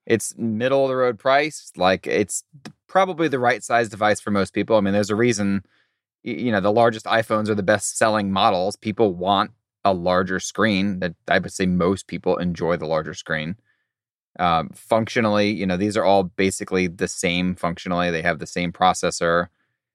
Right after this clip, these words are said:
Uh, the middle one has a slightly smaller battery than last year's. It's the same for the smaller one, but unlike that one, this doesn't really seem to have issues. Um, and, and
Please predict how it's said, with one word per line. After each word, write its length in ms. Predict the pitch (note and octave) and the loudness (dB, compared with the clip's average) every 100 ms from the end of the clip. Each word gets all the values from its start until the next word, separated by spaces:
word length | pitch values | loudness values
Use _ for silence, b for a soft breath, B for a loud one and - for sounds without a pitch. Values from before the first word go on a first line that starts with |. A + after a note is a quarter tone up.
| _ - | _ -2
Uh, 120 | - - | -2 -2
the 200 | G#2 A2 | -4 -2
middle 300 | B2+ C#3+ C#3 | 0 0 2
one 400 | C#3+ C#3+ C#3+ - _ | 0 0 -4 -12 _
has 220 | A2 A#2 G2+ | -2 0 0
a 60 | |
slightly 460 | - - A2+ - A#2 | -4 0 2 2 -4
smaller 360 | - B2 A#2 A#2 | -4 0 0 2
battery 600 | A#2 A#2+ B2 B2+ D3 C#3+ _ | 2 2 2 -2 -6 -14 _
than 360 | G#2+ F#2 F2+ F2 | -2 0 2 2
last 360 | F2 F2+ - | 2 0 0
year's. 320 | A#2 B2 C#3+ - | 0 0 -2 -8
It's 180 | - | -10
the 80 | - | -8
same 240 | - F#2 E2+ | -4 -4 -4
for 120 | E2+ | -6
the 100 | E2 | -6
smaller 340 | F#2 E2 F2 | -4 -2 0
one, 280 | G#2 A2+ C3+ | 0 -2 -2
but 240 | F2+ F2 _ _ _ _ _ _ _ | 0 -2 _ _ _ _ _ _ _
unlike 360 | B2+ C#3 A#2+ G#2+ | -2 0 0 2
that 240 | A#2+ B2+ | 0 0
one, 180 | A2 A2 | 0 0
this 180 | A2+ A2 | 0 0
doesn't 360 | - A#2+ - A#2 | 2 2 0 -4
really 260 | C3+ B2+ | 0 0
seem 300 | - B2+ B2+ | 0 -2 0
to 80 | A2 | 0
have 280 | G2+ G2 F#2+ | 0 0 0
issues. 720 | F#2+ - C#3+ G#3+ D4+ - - _ _ _ _ _ _ - | -4 -2 -2 -2 -4 -8 -16 _ _ _ _ _ _ -2
Um, 520 | F#2 F#2 F2 F2+ - - | 2 2 2 -2 -6 -4
and, 180 | B2 - | -4 -2
and 300 | B2+ C3+ C3 | 0 0 -2